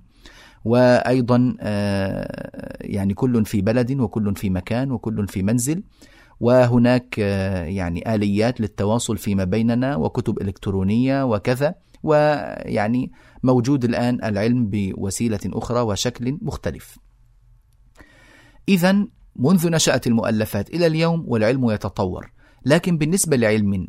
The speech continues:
مثل علم التجويد التطور فيه، بارك الله فيكم، تطور قالبي. ما معنى قالبي؟ يعني القالب الذي، آه، ألف فيه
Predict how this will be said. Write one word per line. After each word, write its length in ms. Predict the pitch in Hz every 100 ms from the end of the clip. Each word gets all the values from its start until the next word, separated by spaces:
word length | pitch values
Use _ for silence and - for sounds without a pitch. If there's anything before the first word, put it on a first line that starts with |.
| -
مثل 260 | 127 123 104
علم 180 | 117 107
التجويد 520 | - 95 95 101 110 - _ - 143
التطور 600 | - 156 - 202 175 127
فيه، 400 | - 139 147 120
بارك 360 | 131 139 123
الله 280 | 104 120 110
فيكم، 480 | - 123 - 117 113 -
تطور 520 | 98 131 123 117 117 -
قالبي. 500 | 113 107 110 92 - - -
ما 140 | 151
معنى 240 | 160 135 123
قالبي؟ 540 | 113 104 101 92 - - - - -
يعني 380 | 135 139 139 139
القالب 580 | 127 - 175 180 175 - 127
الذي، 800 | 120 151 147 131 113 107 107 - -
آه، 200 | 104 92 147
ألف 280 | 165 131 -
فيه 460 | 101 120 113 104